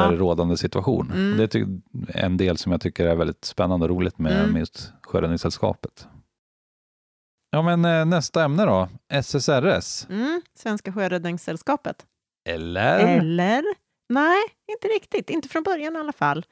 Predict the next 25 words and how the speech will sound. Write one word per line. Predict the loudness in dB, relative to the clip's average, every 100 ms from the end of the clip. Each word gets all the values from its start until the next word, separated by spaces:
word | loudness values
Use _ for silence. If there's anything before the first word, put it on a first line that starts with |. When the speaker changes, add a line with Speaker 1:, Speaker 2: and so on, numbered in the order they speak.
| _
Speaker 2:
Nej, | -4 -2 0
vad | -2
heter | 0 2
det |
då, | 4 4
då? |
Speaker 1:
Svenska | 2 -2 -2 -2
sällskapet | 0 0 0 -2 -2 -2 -2 -6 -4
för | -4
räddning | 0 2 2 0 -2 -2
av | 0 0 0 -2 -20 _ _ _
skeppsbrutna. | -8 -8 -8 -12 -6 -4 0 0 0 -4 -4 -4 -4 _ _ -8
Speaker 2:
Ja, | -4
du | -2
ser. | 0 0 0 -2
Speaker 1:
Ja. | 0 0 0 _ _ _ _ -8
Speaker 2:
Då | -6
förstår | -4 -4 0 2
man | 2
helt | 0 0
plötsligt | -2 -4 -4
vad | -4 -4
S | -6 -8 -8
S | -10 -10 -12 -4
R | -2 -2